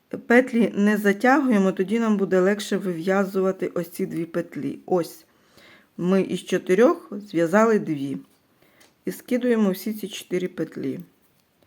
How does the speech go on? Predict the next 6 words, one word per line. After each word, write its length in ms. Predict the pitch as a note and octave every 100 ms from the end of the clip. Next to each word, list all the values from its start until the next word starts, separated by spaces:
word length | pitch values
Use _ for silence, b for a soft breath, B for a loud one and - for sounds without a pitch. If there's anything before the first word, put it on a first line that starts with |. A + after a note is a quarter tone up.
| b b b b b _ -
І 100 | F3
дві 440 | D#3 F3 A3+ C4+ D4+ - _ _ _ _ _ _ _ _ _ -
виворітні. 760 | D#3 D#3+ D#3 D3+ D3 C#3+ D#3+ E3 _ _ _ _ _ _ _ _ _ _ _ _ b b b b _ _ _ _ _ _
Кромкова 580 | - D#3+ G3+ A#3 A3 G3+
також 640 | F#3+ F3 F3 G3 G3 - - _
виворітня. 840 | - C#3 D3 B2 C3+ - - C#3+